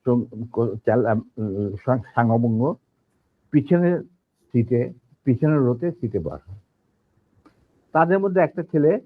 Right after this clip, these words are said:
বাপ্পির চুল টান দিল পিছন থেকে। তো বাপ্পি পিছনে,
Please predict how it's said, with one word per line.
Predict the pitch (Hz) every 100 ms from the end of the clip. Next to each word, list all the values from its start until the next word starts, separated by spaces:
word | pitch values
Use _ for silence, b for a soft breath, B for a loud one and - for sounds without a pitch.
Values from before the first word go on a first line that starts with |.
| _ _ _ _ _ -
বাপ্পির | 104 123 - 160 165 - -
চুল | 170 170
টান | 151 - 123 95 80 - _ _ _ _ _ - 117
দিল | 123 123 196 226 _
পিছন | 143 113 95
থেকে। | 98 80 _ _ _ _ _ _ _ _ _ _ _ _ _ _ _ _ _ _ _ _ _
তো | -
বাপ্পি | 110 123 120 131
পিছনে, | 123 120 123 131